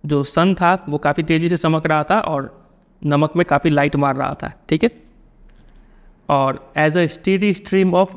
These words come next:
blue trucks emerged from the blindingly white lake laden with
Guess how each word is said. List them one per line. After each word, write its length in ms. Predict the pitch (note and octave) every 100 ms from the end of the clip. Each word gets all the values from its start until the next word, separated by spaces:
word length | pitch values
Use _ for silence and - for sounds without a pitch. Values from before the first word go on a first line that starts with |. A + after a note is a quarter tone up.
| -
blue 260 | E3 G3 G3+
trucks 420 | F3+ G3+ - - - E3
emerged 360 | D#3 E3+ F3
from 320 | - E3 D#3
the 100 | E3 D#3 D3+
blindingly 520 | D3+ F3 F#3+ G3 G3+
white 380 | D#3 D3+ D#3 D#3
lake 320 | D3 E3+ -
laden 360 | D3 D3 D3+
with 120 | C#3+